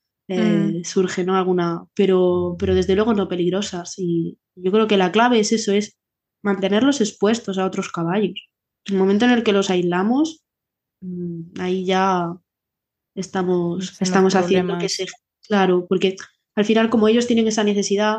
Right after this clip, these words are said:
Speaker 1: eh, van a, van a hacer más, ¿no? Por, por querer acercarse a otros caballos, van a hacer más por querer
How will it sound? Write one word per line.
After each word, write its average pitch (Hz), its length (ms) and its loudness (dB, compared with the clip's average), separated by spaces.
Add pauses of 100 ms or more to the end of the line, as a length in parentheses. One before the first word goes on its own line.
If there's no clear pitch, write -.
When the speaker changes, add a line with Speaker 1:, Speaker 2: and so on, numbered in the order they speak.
(160)
Speaker 1:
eh, 190 460 -8 (220)
van 196 340 2
a, 180 340 -6 (220)
van 214 140 2
a 214 40 2
hacer 185 240 -2
más, 208 380 0
¿no? 240 220 -4 (480)
Por, 190 320 -2 (380)
por 196 220 0
querer 214 300 2
acercarse 214 500 0
a - 20 -2
otros 202 200 -6
caballos, 202 500 -2
van 196 120 -4
a 190 40 -8
hacer 190 180 -6
más 190 260 -4
por 175 180 -8
querer 196 400 -2